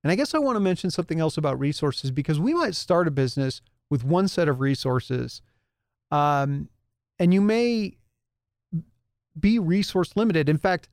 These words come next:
if you're starting a business on your own, you are likely resource limited, right? So you can say, "All right, I wanna have this impact over here, but I have resources that are going to limit me from hitting the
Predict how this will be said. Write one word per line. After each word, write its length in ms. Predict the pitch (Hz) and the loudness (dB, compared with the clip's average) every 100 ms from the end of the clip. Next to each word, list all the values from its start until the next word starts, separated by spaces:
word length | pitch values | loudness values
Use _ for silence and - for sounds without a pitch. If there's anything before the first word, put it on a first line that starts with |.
| _ _ - | _ _ -6
if 120 | 135 | -2
you're 120 | 262 | -2
starting 340 | - 226 208 180 | 0 0 2 2
a 60 | |
business 360 | 156 175 175 156 | 0 0 -2 -2
on 120 | 160 | 0
your 160 | 151 165 | 2 2
own, 180 | 185 | 2
you 180 | 175 196 | 2 2
are 60 | 160 | 2
likely 480 | 143 180 - 147 139 | 2 0 0 0 2
resource 420 | 139 131 135 - | 0 0 -2 0
limited, 400 | 143 123 117 - _ _ _ 131 | 2 2 -2 -10 _ _ _ -4
right? 240 | 135 139 _ _ _ | -4 -4 _ _ _
So 400 | - 160 147 135 - _ _ _ _ _ _ | 0 2 4 0 -4 _ _ _ _ _ _
you 240 | 143 180 226 | -2 0 2
can 160 | 214 | 0
say, 240 | - 185 175 | 0 2 2
"All 140 | 190 | 4
right, 200 | 175 156 | 4 2
I 80 | 175 | 2
wanna 220 | 220 185 | 0 2
have 160 | 156 143 | 2 2
this 220 | 185 190 | 2 2
impact 440 | 185 170 147 143 | 0 2 0 0
over 220 | 151 135 | 0 0
here, 440 | 127 247 196 143 143 _ _ _ _ _ _ _ _ _ _ _ - | 0 2 2 2 -2 _ _ _ _ _ _ _ _ _ _ _ 2
but 320 | 160 156 156 _ _ _ _ _ _ _ _ | 2 2 -2 _ _ _ _ _ _ _ _
I 100 | 180 | -4
have 240 | 214 196 165 | -2 0 0
resources 840 | 208 226 - 170 - 160 147 - _ _ - | -2 -2 -2 -2 0 -2 -2 -6 _ _ -2
that 100 | 160 | 0
are 40 | |
going 180 | 160 151 | 2 0
to 60 | 135 | 0
limit 380 | 151 208 202 | 0 0 0
me 360 | 165 151 151 147 _ _ _ | -2 -2 0 -4 _ _ _
from 160 | 147 135 | 2 2
hitting 500 | 113 196 170 151 135 _ _ - | 2 2 2 0 -2 _ _ -6
the 200 | 143 | -2